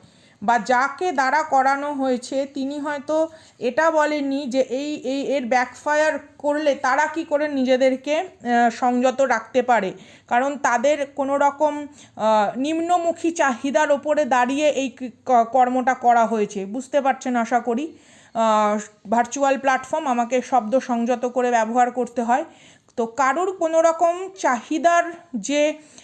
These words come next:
মান, সেই মান হচ্ছে নিম্নমুখী, এইটুকুনি আমি ব-, বলে দিলাম। হ্যাঁ, কোনো কারণে যে শুধুমাত্র হিংসের কারণে সে কাজটা করেছে তা না।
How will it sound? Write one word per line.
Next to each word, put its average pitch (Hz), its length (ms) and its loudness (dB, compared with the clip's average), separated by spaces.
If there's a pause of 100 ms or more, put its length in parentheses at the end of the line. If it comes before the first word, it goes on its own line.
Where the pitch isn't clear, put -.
(120)
মান, 262 400 2
সেই 311 240 -4
মান 277 380 0
হচ্ছে 349 380 -4
নিম্নমুখী, 240 800 -2
এইটুকুনি 285 480 -6
আমি 233 200 0
ব-, 185 320 -6
বলে 202 260 -2
দিলাম। 165 400 -8
হ্যাঁ, 320 200 -6 (360)
কোনো 339 220 0
কারণে 339 340 0
যে 339 120 -4
শুধুমাত্র 320 600 -2
হিংসের 285 500 -2
কারণে 302 380 0
সে 320 120 -6
কাজটা 285 400 -2
করেছে 294 380 -2
তা 208 220 -2
না। 151 220 -10